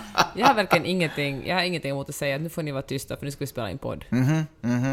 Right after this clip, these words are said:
Speaker 2: mhm. Ja, då ber jag om ursäkt då. Vi börjar den här podden med, som vanligt, med att jag ber om ursäkt för någonting som jag försöker göra. Eh, hur har veckan varit?
Speaker 1: Det har varit bra. Mycket stressigt faktiskt.
Speaker 2: Mm.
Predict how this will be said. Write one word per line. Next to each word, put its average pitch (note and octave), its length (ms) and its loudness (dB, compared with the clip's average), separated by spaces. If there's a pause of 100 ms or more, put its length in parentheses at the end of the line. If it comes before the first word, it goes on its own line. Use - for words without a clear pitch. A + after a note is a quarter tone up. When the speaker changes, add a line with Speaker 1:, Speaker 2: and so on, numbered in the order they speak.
Speaker 2:
mhm. G#2+ 280 0 (340)
Ja, E3+ 220 12
då E3+ 60 8
ber F3+ 100 8
jag F#3 80 8
om F#3 100 6
ursäkt F3+ 340 4
då. D#3 120 10
Vi D#3 140 6
börjar D3+ 300 10
den C3 100 2
här C#3 120 4
podden B2+ 300 4
med, A#2 140 4
som A#2 120 0
vanligt, A2+ 240 2
med A#2 100 4
att G#2 100 2
jag G#2 140 8
ber G2+ 120 4
om G#2 120 4
ursäkt G2+ 400 -2 (100)
för - 80 -8
någonting G2+ 360 -2
som G#2 140 -4
jag F2 80 -4
försöker G2 200 -6
göra. F#2+ 240 2 (720)
Eh, B2 720 8 (420)
hur C3+ 60 0
har D#3+ 80 2
veckan E3 280 0
varit? - 260 -4 (340)
Speaker 1:
Det C#4 100 -6
har E4 80 -2
varit F4+ 160 -4
bra. G3 460 0
Mycket G#3+ 960 -4
stressigt - 640 -6
faktiskt. - 520 -8
Speaker 2:
Mm. D#3+ 280 2